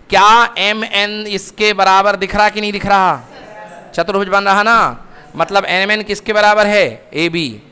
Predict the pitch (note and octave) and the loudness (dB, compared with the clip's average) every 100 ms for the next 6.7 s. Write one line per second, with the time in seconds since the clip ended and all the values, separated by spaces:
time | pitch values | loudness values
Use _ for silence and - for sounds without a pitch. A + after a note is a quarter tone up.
0 | - E3+ - G3+ G#3 G#3 G#3 G#3+ D#3+ G#2+ | -12 -8 -2 2 4 4 4 4 2 -2
1 | - - - - - E3 F3 E3+ D#3 F3+ | -18 -20 -20 -20 -10 -6 -4 -4 -4 -4
2 | G3 G3+ G3+ G3 G3+ G3+ - G#3 G#3 G#3 | -4 -4 -2 0 -2 -2 -4 -2 2 2
3 | C#3 A2 - - - - D3+ F3+ F#3 G3 | 2 -2 -20 -20 -20 -12 -8 -6 -6 0
4 | G3+ F3 F#3 G3+ A3 B3+ - - _ - | 0 2 2 4 4 2 -6 -18 _ -20
5 | - - - - - E3+ F3+ G3+ G#3+ G3+ | -20 -20 -20 -10 -4 -2 0 -2 -2 -4
6 | - G#3+ A#3 G#3+ G3+ F#3 | -2 -2 -2 -2 0 0